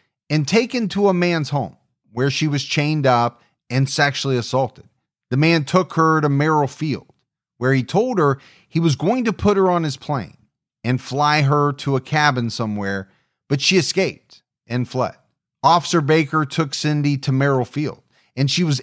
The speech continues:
able to point out a parked plane as the one her abductor tried to force her into.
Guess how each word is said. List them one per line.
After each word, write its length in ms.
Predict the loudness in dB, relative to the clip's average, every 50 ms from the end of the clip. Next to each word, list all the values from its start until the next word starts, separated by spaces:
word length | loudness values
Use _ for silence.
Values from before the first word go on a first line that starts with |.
| -2 -2
able 440 | 0 0 0 0 0 2 2 2
to 140 | 2 -2 -6
point 420 | -8 -8 -8 -6 -4 -4 -2 0 0
out 180 | 0 2 2
a 120 | 0 -2 -2
parked 460 | -4 -2 -2 -2 -2 -2 -4 -12 -10
plane 420 | -6 -4 -4 -4 -6 -8 -14 _ _ _ _ _ _ _ _
as 340 | -4 0 2 2 2 2 2
the 100 | 0 0
one 420 | 0 2 2 2 4 2 2 0 -2
her 240 | -2 0 0 2
abductor 600 | 0 0 0 0 0 0 0 -2 -4 -8 -6 -6 -6
tried 400 | -8 -6 -4 -4 -2 -2 -4 -6
to 60 | -10
force 340 | -10 -10 -8 -8 -8 -8 -8
her 180 | -8 -6 -4
into. 560 | -2 -2 -2 -4 -4 -4 -4 -4 -4 -6 -8